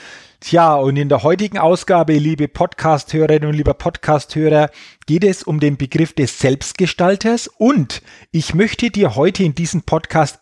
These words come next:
einige starke Haltungen des Selbstgestalters vorstellen. Vielleicht fragst du dich jetzt, Selbstgestalter?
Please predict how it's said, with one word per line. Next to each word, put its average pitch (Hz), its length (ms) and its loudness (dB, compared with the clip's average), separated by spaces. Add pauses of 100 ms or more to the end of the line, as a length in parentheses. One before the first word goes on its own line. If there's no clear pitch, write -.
einige 151 460 0
starke 147 600 -2
Haltungen 147 480 0
des - 280 -4
Selbstgestalters 113 1000 -2
vorstellen. 113 540 -4 (1400)
Vielleicht 170 360 0
fragst 190 360 0
du 220 80 0
dich 156 180 -2
jetzt, - 400 -6
Selbstgestalter? 175 1000 -2